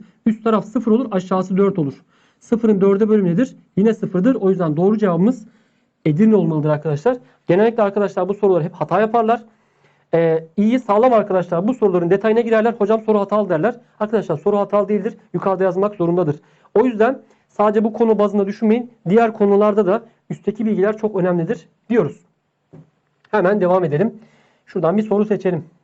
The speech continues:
Bakıyorum. İkinci soru yapalım arkadaşlar. Hadi. İki basamaklı A, B sayısının rakamları yer değiştirildiğinde sayı otuz altı azalıyormuş.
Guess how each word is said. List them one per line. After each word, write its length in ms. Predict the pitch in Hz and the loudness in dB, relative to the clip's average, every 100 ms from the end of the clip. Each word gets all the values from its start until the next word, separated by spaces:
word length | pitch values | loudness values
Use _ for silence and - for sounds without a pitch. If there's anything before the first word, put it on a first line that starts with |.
| _ _ _ _ _ - | _ _ _ _ _ -8
Bakıyorum. 480 | 185 - 156 202 240 - | -6 -4 0 0 -2 -6
İkinci 300 | 220 285 294 | -6 -4 -4
soru 180 | - 262 | -2 0
yapalım 280 | 196 185 151 | 0 -2 -4
arkadaşlar. 440 | 139 143 127 165 | -6 -8 -8 -4
Hadi. 140 | 208 - _ _ _ _ _ _ _ _ _ _ - | -4 -6 _ _ _ _ _ _ _ _ _ _ -10
İki 180 | 202 285 | -4 -2
basamaklı 440 | 277 269 269 269 | 0 0 -2 0
A, 200 | 226 240 | 2 2
B 140 | 262 254 | 0 -2
sayısının 400 | 240 240 254 247 | -2 -2 0 0
rakamları 480 | 226 226 226 240 | 2 0 2 0
yer 240 | 233 233 247 | 2 0 0
değiştirildiğinde 760 | 240 214 208 185 165 160 247 | -2 -2 -4 -2 -2 0 -2
sayı 280 | - 202 254 | -2 -2 -2
otuz 300 | 214 190 202 | -2 -4 0
altı 260 | 226 220 285 | 0 0 0
azalıyormuş. 600 | 233 185 151 135 - | 0 0 0 -4 -12